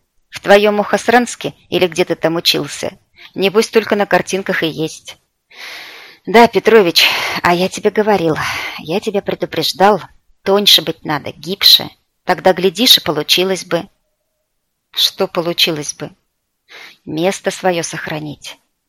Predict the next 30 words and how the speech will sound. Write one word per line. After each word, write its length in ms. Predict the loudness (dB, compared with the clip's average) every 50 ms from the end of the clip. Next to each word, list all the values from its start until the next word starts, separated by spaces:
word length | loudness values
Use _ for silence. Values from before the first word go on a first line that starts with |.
| _ -8
«Да 140 | -4 -2 -2
не 160 | -2 -2 -4
кривись, 580 | -4 -4 -4 -2 -2 -2 -4 -6 -6 -10 -16 -6
я 120 | -2 0 2
ж 140 | 2 2 2
по-доброму, 640 | 0 -2 0 0 0 0 2 0 0 -2 -4 -6
по-человечески. 1040 | -8 -6 -4 -4 -2 -2 -4 -4 -4 -4 -4 -4 -4 -4 -6 -10 -14 -16 -16 -16 -18 _ _ _ -20 -20 -18 -12
Готов 380 | -4 -2 -2 -2 0 -2 -4 -2
повторить 540 | -4 -6 -2 0 2 2 2 2 -2 -6
свое 300 | -6 -2 -2 -2 -2 -2
предложение. 880 | -4 -6 -6 -4 -2 -2 -2 -2 -2 -4 -4 -6 -8 -10 -10 -12 -14 -16 _ _ _ _ _ _ -20 -20 -20 -20 -8 -4
Оклад 580 | -2 -2 -2 0 0 2 4 4 4 2 0 2
дам, 280 | 2 2 2 0 -6 _
место. 560 | -6 -4 -2 -2 -2 -6 -8 -10 -10 -10 -10 -12 _ _ _ _ _
Ты 100 | 0 0
специфику 640 | 0 0 -4 -8 -8 -8 -8 -6 -6 -8 -8 -10 -12
знаешь. 640 | -10 -8 -8 -6 -6 -6 -4 -2 0 0 -2 -4 _ _ _ _ _ -20 -20 -20 -20 -18 _ 0
Премиями 540 | 2 4 4 4 4 2 2 0 0 2
опять 320 | 0 0 2 0 0 0 0
же 100 | -2 -2
не 100 | -2 -2
обижу. 560 | -2 -2 -4 -6 -4 -4 -4 -4 -6 -10 -16 _ _ -20 -20 -20 -20 -20 -20 -20 -20 -6 _
Пойдешь 420 | 4 4 4 6 4 2 2 2
на 80 | 2 2
нормального 500 | 2 2 4 4 4 2 2 2 0 0
хозяина 540 | 0 0 0 2 6 6 6 6 6 4 2
работать, 580 | 2 2 0 -2 -6 -6 -6 -10 -14 -16 -18 -20 _ _ -6
то 100 | -4 -4
и 60 | -4
заживешь. 840 | -2 0 0 2 2 0 0 0 2 4 4 4 2 2 0 -4 _